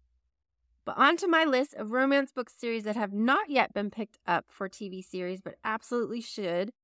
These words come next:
And the first goes out to none other than the Ravenhood series by Kate Stewart. Now, I know I'm not the only fan who would love to see these books become a T V series, but it honestly would have to be done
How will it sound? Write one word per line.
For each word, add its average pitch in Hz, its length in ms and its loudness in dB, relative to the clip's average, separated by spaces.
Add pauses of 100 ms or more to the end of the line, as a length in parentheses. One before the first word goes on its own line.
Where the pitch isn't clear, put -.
(460)
And 214 320 2
the 214 60 2
first 269 420 4
goes 320 220 -2
out 220 280 2
to 220 200 -4
none 247 260 0
other 220 320 0
than 190 360 -6
the 190 60 -4
Ravenhood 202 640 -6
series 180 500 -4 (100)
by 175 300 -4 (220)
Kate 196 340 -8
Stewart. 160 480 -6 (580)
Now, 196 260 2 (100)
I 233 160 2
know 285 180 6
I'm 320 100 6
not 269 200 4
the 269 160 -6
only 226 360 0
fan 285 520 2
who 330 160 -6
would 233 180 -2
love 233 320 2
to 262 140 -6
see 254 200 -2
these 240 220 -4
books 233 320 -4
become 226 500 -6
a - 80 -6
T 226 220 -10
V 220 160 -8
series, 208 680 -6 (220)
but 220 240 2
it 175 160 -6
honestly 262 560 -4
would 277 120 -4
have 208 320 -2
to - 120 -12
be 202 140 -8
done 180 440 -4